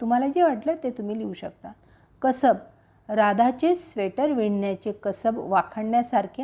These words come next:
आहे. चिकाटी, गीताने चिकाटीने अभ्यास करून प्रथम क्रमांक मिळविला. मजबूत, दगडी बांधकाम मजबूत असते किंवा तुम्ही असंही लिहू शकता,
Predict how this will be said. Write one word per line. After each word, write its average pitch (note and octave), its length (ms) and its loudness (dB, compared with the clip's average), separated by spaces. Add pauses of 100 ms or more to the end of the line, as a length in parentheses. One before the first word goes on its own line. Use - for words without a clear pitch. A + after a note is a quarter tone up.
(120)
आहे. G3 220 -10 (1080)
चिकाटी, A3+ 480 2 (540)
गीताने B3+ 520 2
चिकाटीने C4+ 680 0
अभ्यास F#3+ 580 -6
करून A#3 380 0
प्रथम A3 500 -2
क्रमांक F#3 540 -2
मिळविला. F3+ 600 -2 (680)
मजबूत, F#3+ 500 0 (800)
दगडी A3 420 4
बांधकाम G3+ 640 -2
मजबूत G3+ 520 -8
असते G3+ 600 -8 (320)
किंवा F#3 480 -2 (460)
तुम्ही A3+ 160 0
असंही B3+ 340 0
लिहू C#4 140 4
शकता, C#4+ 360 -4